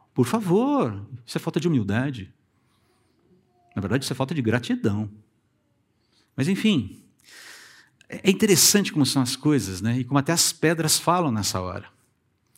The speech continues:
Robert Jastrow, um renomado astrônomo da nasa, fez uma observação muito curiosa sobre esse tema,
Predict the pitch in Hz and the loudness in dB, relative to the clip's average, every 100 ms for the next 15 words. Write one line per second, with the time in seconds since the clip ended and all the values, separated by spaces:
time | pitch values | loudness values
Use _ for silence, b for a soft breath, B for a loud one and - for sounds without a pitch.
0 | B B B - 175 185 117 151 165 - | B B B 0 2 2 4 4 4 0
1 | 113 95 101 104 120 113 113 104 101 _ | -2 -2 -8 -4 -2 -2 -4 -10 -14 _
2 | _ _ 127 151 139 117 147 151 - 143 | _ _ 2 4 6 6 4 0 -2 -2
3 | - - - - 160 165 120 104 101 101 | 0 -2 -2 4 6 6 2 0 -2 -8
4 | b b b b b 117 110 139 151 113 | b b b b b 4 6 4 4 2
5 | 101 104 143 147 151 143 151 139 - 160 | -4 -2 -2 0 0 0 2 2 2 0
6 | 196 202 - 214 156 185 214 190 - - | -2 -4 0 4 6 4 2 -2 0 4
7 | 175 147 151 143 127 - 123 - 110 101 | 4 4 2 4 2 2 0 2 2 2
8 | 95 | -4